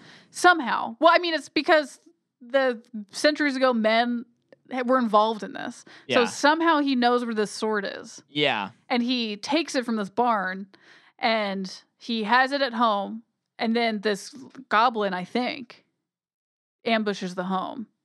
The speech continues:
Speaker 2: Yeah.
Speaker 1: And the, they kill it. And sh-, yeah, she sh-, shows them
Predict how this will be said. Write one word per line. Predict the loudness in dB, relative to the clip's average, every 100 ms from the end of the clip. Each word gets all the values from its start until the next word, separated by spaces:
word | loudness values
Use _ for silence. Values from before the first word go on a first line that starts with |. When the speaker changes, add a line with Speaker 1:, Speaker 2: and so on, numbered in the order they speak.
| _ _
Speaker 2:
Yeah. | -2 -2 -2 -10 -8
Speaker 1:
And | -4 -2
the, | -4 -8 _
they | -6 -6
kill | -6 -8 -8
it. | -10
And | -8 -8 -8
sh-, | -12
yeah, | -10 -10
she | -10 -12
sh-, | -12 _ -20
shows | -12 -12 -12 -14
them | -14 -14